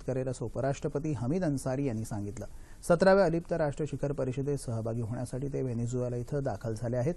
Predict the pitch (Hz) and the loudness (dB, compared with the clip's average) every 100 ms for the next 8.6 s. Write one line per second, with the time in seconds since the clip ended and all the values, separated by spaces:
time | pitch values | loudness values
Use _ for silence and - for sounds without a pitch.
0 | - - - 185 175 190 196 214 202 147 | -4 -14 6 8 10 8 6 4 6 4
1 | 135 147 147 147 151 - 120 120 - 120 | 2 0 0 -2 -2 -4 -4 -4 -4 -4
2 | 113 123 123 123 117 117 117 113 120 147 | -4 -6 -4 -2 -2 -4 -4 -2 0 2
3 | 160 156 104 110 113 113 127 185 - - | 2 0 -2 -2 -2 0 2 2 0 -14
4 | - 151 170 165 143 151 180 175 190 160 | -4 0 2 0 2 4 4 2 0 0
5 | - 151 - 143 135 135 139 127 113 123 | 0 -4 0 0 2 0 2 0 0 -2
6 | 123 135 113 120 - 160 165 143 110 110 | 0 -2 0 -2 -2 -4 -4 -4 -2 0
7 | 135 123 104 - - - - 147 135 170 | 0 0 -2 -6 -12 -6 2 2 4 2
8 | 147 113 110 123 113 104 | 2 0 -4 -4 -2 -4